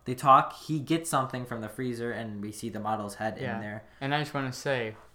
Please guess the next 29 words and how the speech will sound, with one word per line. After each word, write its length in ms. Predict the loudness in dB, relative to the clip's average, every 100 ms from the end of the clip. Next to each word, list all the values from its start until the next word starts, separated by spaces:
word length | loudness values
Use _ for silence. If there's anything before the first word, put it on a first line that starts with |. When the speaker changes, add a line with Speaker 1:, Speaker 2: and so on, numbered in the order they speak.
| -20 -20 -20 -14 -2
Speaker 2:
that 220 | 0 2
is, 160 | 0 2
like, 240 | 2 2
the 80 | 0
most 340 | 0 0 -2
college-looking 1400 | -8 4 6 6 2 -2 -10 -16 -16 -6 -4 -2 -2 -4 -4
freezer, 480 | -4 -2 0 0
not 240 | 2 2 2
because 240 | 2 2
of 60 | 0
the 80 | 2
head, 320 | 2 2 -2 -12 -10
but 100 | -4
just, 200 | -2 -2
it's, 180 | -2 -4
it's 300 | -6 -4 0
like 160 | 0 2
Speaker 1:
There's 140 | 0 0
Speaker 2:
there's, 40 |
like, 180 | -2 -2
an 60 |
Speaker 1:
nothing 120 | 2 2
in 60 |
Speaker 2:
ice 100 | 2 0
Speaker 1:
there. 80 |
Speaker 2:
pack, 420 | 4 6 4 0 -16 -20 -20 _ -10
and 220 | -4 -2
then, 140 | 0 2
like, 320 | 2 0